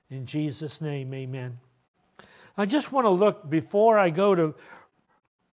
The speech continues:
Romans chapter five, verse one, the preceding one verse,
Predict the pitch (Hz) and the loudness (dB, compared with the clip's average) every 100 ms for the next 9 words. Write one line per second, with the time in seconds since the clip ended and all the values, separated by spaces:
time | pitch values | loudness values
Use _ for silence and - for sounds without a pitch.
0 | _ _ _ _ _ _ _ _ _ - | _ _ _ _ _ _ _ _ _ -10
1 | 135 180 185 180 165 - 190 160 - 147 | 0 2 4 0 -2 0 0 0 -2 -4
2 | - 165 156 147 151 147 160 180 165 160 | 2 2 2 2 2 0 -2 -2 0 -4
3 | - 294 311 302 262 240 214 208 156 147 | -4 -2 -2 -2 -6 -4 -4 -4 -4 -4
4 | 196 240 240 190 147 160 127 117 - - | -4 -4 -6 -2 2 4 2 -2 -10 -14
5 | - _ | -18 _